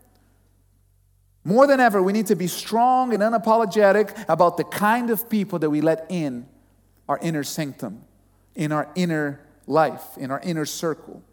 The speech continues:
Yes, we ought to love our neighbors. We ought to love our neighbors.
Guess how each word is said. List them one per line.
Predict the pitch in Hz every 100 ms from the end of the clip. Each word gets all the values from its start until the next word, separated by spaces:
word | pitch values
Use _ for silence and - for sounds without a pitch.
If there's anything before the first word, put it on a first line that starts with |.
| _ _ _ _ _ _
Yes, | - 165 190 -
we | 165
ought | 156
to | 151
love | 135 147 175 160
our | 156
neighbors. | 147 143 113 120 - - _ _ _ _ _ _
We | - 175
ought |
to | 185
love | 175 190 160
our |
neighbors. | 156 139 127 - - -